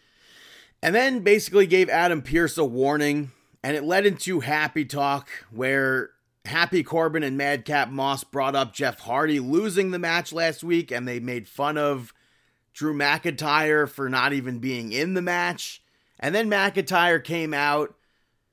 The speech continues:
Madcap tries to stop him, but Jeff Hardy shows up from behind, hits Baron, uh, Happy Corbin with a twist of fate. Madcap runs in to make the save, but also gets hit with a twist of fate.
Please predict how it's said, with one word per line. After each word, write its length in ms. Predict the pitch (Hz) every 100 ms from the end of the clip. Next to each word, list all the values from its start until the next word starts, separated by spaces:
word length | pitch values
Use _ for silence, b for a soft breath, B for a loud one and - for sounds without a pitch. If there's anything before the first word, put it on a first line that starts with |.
| _
Madcap 680 | - 151 170 185 190 185 170
tries 320 | 127 170 170
to 100 | -
stop 480 | 139 - 139 143 135
him, 400 | 147 147 147 139 _ _ _
but 320 | 147 147 143 - _ _
Jeff 340 | - 156 170 156
Hardy 340 | 175 185 180
shows 340 | 147 170 156 147
up 160 | 156
from 160 | 156 156
behind, 480 | 151 135 135 139 131
hits 220 | 151 113
Baron, 520 | - 147 156 165 156
uh, 220 | 127 135
Happy 340 | 123 143 170 143
Corbin 380 | 156 170 165
with 160 | 160 147
a 60 | 131
twist 320 | 156 170 -
of 80 | 123
fate. 400 | 139 160 - _ _ _ _ _ _ _ -
Madcap 680 | 131 151 160 165 151 147
runs 240 | 147 165 151
in 100 | 160
to 100 | 160
make 180 | 160 -
the 80 | 135
save, 380 | 156 156 175
but 100 | 131
also 400 | - 117 - 208
gets 280 | 170 156 139
hit 100 | 156
with 120 | 135
a 60 | 123
twist 300 | - 127 -
of 100 | 113
fate. 380 | 120 120 160